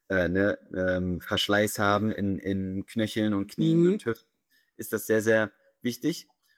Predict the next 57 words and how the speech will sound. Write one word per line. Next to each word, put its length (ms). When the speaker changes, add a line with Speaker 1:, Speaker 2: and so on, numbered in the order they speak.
Speaker 1:
Damit 220
sind 140
wir 40
jetzt 100
auf 100
den 80
Markt 220
gegangen 280
und 80
haben 380
unseren 360
eigenen 320
Online-Shop 560
und 80
verkaufen 440
da, 120
haben 100
jetzt 140
schon 100
einige 360
Partnerschaften 640
auch 160
mit 160
Fitnessstudios 800
Speaker 2:
Mhm. 140
Speaker 1:
geschlossen, 640
Speaker 2:
Mhm. 300
Speaker 1:
ähm, 360
wo 140
wir 100
im 100
Sortiment 500
sind 240
und 200
wo 140
wir 120
halt 140
unser 240
Produkt 480
verkaufen. 420
Genau, 220
und 100
das 140
ist 100
so 80
ein 80
bisschen 240
das 160
zweite 260
Standbein, 420
das 160
ich 120
jetzt 200
neben 200
dem 120
Basketball 440
mache, 380